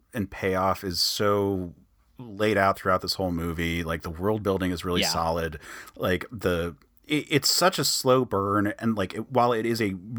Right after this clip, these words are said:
Speaker 1: really good standalone movie, it really rewards you to have, like, a cultural understanding of superhero movies.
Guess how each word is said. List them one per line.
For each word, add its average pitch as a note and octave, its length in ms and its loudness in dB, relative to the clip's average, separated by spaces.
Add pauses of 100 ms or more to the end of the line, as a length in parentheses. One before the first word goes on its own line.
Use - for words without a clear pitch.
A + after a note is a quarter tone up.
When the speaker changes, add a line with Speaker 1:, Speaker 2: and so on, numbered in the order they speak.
(140)
Speaker 1:
really F#3 260 0
good C#3 200 2
standalone G2+ 440 0
movie, F#2 280 0 (100)
it C3+ 120 -2 (100)
really D#3+ 340 2
rewards G2+ 580 0
you A2+ 160 2
to G2 100 -6
have, G2+ 280 2
like, F#2 160 -2
a F2+ 40 -8
cultural A2 460 0
understanding G2 640 -2 (320)
of C3+ 280 4 (280)
superhero D3 720 4
movies. F2+ 600 0